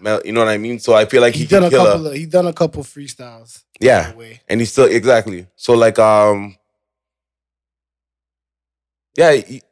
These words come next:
Speaker 1: even, <laughs> even, even, uh, the Big Slime guy w-, w-, would have a track like
Speaker 2: Big Slime.
Speaker 1: lyric-
Speaker 2: What song? What song?
Speaker 1: Um, he ju-, just dropped a song, I think it's called Medusa. That's, like, the
Speaker 2: Okay.
Speaker 1: most re-,
Speaker 2: Yeah, yeah,
Speaker 1: most
Speaker 2: yeah.
Speaker 1: recent
Speaker 2: I think
Speaker 1: one.
Speaker 2: you played it for me.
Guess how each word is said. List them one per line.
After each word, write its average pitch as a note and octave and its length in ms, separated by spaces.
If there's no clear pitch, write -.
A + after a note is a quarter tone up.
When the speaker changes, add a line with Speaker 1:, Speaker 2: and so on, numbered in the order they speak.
Speaker 1:
even, D#3 440
<laughs> B2+ 160
even, D3+ 400
even, D3+ 260
uh, B2+ 600
the C3 120
Big F3+ 180
Slime E3+ 320
guy C3+ 140
w-, B2 260
w-, A2 400
would G#2+ 200
have A2 220
a G2 80
track G#2 380
like G2 160
Speaker 2:
Big E3 80
Slime. G#2+ 140
Speaker 1:
lyric- C#3+ 180
Speaker 2:
What E3 120
song? E3 280
What D#3+ 100
song? D#3 360
Speaker 1:
Um, G#2 600
he A2+ 60
ju-, F3+ 260
just E3+ 160
dropped G3+ 140
a F#3 60
song, E3+ 200
I D#3+ 60
think E3 140
it's C#3+ 80
called C#3 200
Medusa. A2 580
That's, - 140
like, C#3 80
the E3 60
Speaker 2:
Okay. B2+ 40
Speaker 1:
most A#2 160
re-, A#2+ 60
Speaker 2:
Yeah, D#3+ 120
yeah, D#3 40
Speaker 1:
most B2+ 180
Speaker 2:
yeah. - 60
Speaker 1:
recent A#2+ 200
Speaker 2:
I - 20
think F2+ 80
Speaker 1:
one. F2 60
Speaker 2:
you D#2+ 60
played D#3+ 240
it D3+ 40
for C#3+ 160
me. B2 240